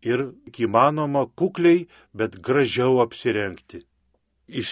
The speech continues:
seno laiko kunigai pažįsta vieną kitą žmogų, jeigu jis net ir žmogus, kuris neina į bažnyčią, bet yra žmonių, kurie atsikels sekmadienį ir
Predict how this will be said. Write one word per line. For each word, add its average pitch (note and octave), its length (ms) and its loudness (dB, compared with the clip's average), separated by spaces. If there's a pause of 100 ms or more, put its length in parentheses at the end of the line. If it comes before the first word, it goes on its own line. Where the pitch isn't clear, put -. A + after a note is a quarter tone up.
seno D#3 320 4
laiko C#3+ 480 2
kunigai A#2+ 480 -2
pažįsta B2+ 640 -4
vieną A#2 400 0
kitą B2 320 0
žmogų, A#2+ 560 -2 (1120)
jeigu A#2+ 400 0
jis C3+ 160 -4
net C3+ 320 -4
ir A2 140 -2 (420)
žmogus, A#2 560 -4
kuris A2+ 480 -2 (300)
neina B2 420 -2
į A2 80 -4
bažnyčią, A2+ 640 -2
bet G#2+ 240 -6
yra A2 240 -2
žmonių, C3 540 -4 (580)
kurie A#2 380 0 (100)
atsikels B2+ 800 -2
sekmadienį D3+ 800 -2 (600)
ir B2 160 -2